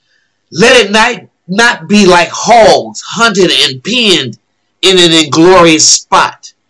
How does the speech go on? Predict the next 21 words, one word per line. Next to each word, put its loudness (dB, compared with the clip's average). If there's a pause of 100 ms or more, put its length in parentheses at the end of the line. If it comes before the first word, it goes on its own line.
(380)
while 0
round 2
us 2
bark -2
the -4
mad 2
and -6
hungry -4
dogs, -2 (880)
making 0
their 2
mock -2
out 0
of -4
our 2
accursed 0
lot. -4 (1800)
If 0
we 0
must 0
die, -2